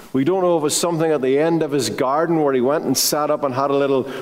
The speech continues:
quiet time. We don't know what it was, or metaphorically, it was just he's gonna reflect and wait to see what God actually does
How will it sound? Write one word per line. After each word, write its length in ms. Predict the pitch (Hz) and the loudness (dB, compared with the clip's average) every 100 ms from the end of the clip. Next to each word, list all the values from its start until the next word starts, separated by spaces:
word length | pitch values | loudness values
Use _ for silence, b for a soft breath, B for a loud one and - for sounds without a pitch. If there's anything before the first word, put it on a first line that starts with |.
| - | -8
quiet 500 | - 139 147 156 - | -4 -2 0 -2 -2
time. 280 | 151 151 143 | -2 0 0
We 80 | |
don't 140 | 123 226 | 0 0
know 100 | 208 | 2
what 180 | 175 160 | 2 2
it 80 | |
was, 340 | 131 143 147 135 | 2 2 2 2
or 100 | 120 | 0
metaphorically, 800 | 151 170 - 156 156 156 156 151 | 0 -2 -2 0 0 0 0 0
it 60 | |
was 100 | 123 | -2
just 300 | - 147 - B B B B | -2 -4 -4 B B B B
he's 160 | 123 123 | -4 -2
gonna 180 | 147 139 | 0 0
reflect 520 | 127 - 135 135 131 | -2 -2 -2 -2 -2
and 140 | 117 | 0
wait 280 | 120 131 123 | 2 0 -2
to 80 | 117 | -4
see 260 | - 131 | 0 0
what 260 | 117 117 - | 0 -2 -4
God 380 | 120 113 113 92 | -4 -2 -2 -2
actually 520 | 117 117 - 117 101 | -4 -4 -4 -2 -2
does 600 | - 110 104 101 87 | -2 -2 0 0 -2